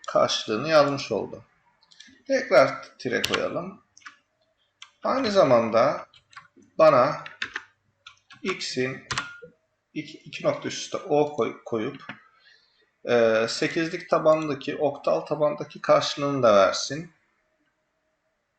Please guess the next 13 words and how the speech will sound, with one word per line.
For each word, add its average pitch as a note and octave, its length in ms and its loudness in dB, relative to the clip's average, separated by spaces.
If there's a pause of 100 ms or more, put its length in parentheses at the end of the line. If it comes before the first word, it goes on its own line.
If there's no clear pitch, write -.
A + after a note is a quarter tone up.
(720)
Evet, C#3 480 0
buraya A#2 300 -2
ayrıca A2+ 720 -2 (800)
bir - 80 -12
x - 260 -10
daha - 180 -6
koymadığımız G2+ 680 -4
için C#3 340 -8 (1080)
hata G2+ 340 0
verdi. G2 400 -2
Tekrar - 640 -2 (1600)
yazdıralım. C3+ 640 -8
Bakın, C#3+ 400 -6